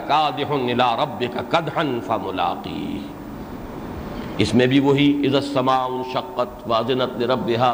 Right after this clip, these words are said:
وحقت واذا الارض مدت، یہ اذا سے بات شروع ہو رہی ہے، لیکن اس کے بعد جو جواب آیا ہے، وہ جواب جو ہے وہ سورۃ الانفطار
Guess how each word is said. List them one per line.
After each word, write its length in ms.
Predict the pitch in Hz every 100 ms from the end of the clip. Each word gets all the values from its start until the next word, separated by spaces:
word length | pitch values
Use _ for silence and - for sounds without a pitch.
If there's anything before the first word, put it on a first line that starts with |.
| 110
وحقت 480 | 101 135 - 117 - - - - - -
واذا 240 | 113 117 131
الارض 400 | 120 143 127 120 120
مدت، 540 | 139 - 120 - -
یہ 200 | 117 87
اذا 260 | 120 135 147 143
سے 100 | 139 - -
بات 180 | 95 123 120
شروع 180 | 147 160
ہو 100 | 160
رہی 240 | 160 165 139
ہے، 100 | - - - - - - - - - - -
لیکن 240 | - 131 -
اس 160 | 156 -
کے 80 | 165
بعد 220 | 139 156 170
جو 60 | 151
جواب 380 | 127 131 160 180
آیا 220 | 147 147 127
ہے، 100 | 127 - - - -
وہ 120 | 127
جواب 380 | 120 123 143 151 131
جو 120 | 139
ہے 160 | 135 - - -
وہ 100 | 127 127
سورۃ 240 | 156 143
الانفطار 580 | 160 156 - 156 - 196